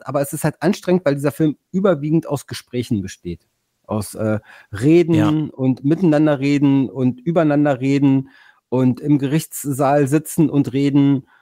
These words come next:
Speaker 1: und, äh, über die Bombe reden und über die Technik reden und es wird geredet und geredet und geredet, bis,
Speaker 2: Ja.
Speaker 1: bis man nicht mehr kann. Und in der Mitte des Films ist dann die erste Explosion, die erste Testexplosion dieser Atombombe.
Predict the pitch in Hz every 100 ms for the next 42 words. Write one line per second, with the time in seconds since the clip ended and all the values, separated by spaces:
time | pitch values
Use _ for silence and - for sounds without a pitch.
0 | _ _ 123 123 120 113 117 123 120 151
1 | 143 123 143 170 156 143 147 143 135 123
2 | 120 120 120 131 127 120 143 151 147 -
3 | 139 135 131 127 - 123 127 - 143 -
4 | 127 160 156 147 135 131 156 143 120 107
5 | 135 165 165 _ _ _ _ _ 165 165
6 | - 170 - 117 - 156 147 147 151 139
7 | - 147 180 _ _ _ _ _ 160 151
8 | 160 151 202 254 214 - 196 196 190 175
9 | - 165 143 - 160 190 196 196 180 175
10 | - 165 160 - 170 135 156 180 170 143
11 | 151 170 - 190 - - - - 151 156
12 | 156 143 143 127 - 185 202 110 117 151
13 | 226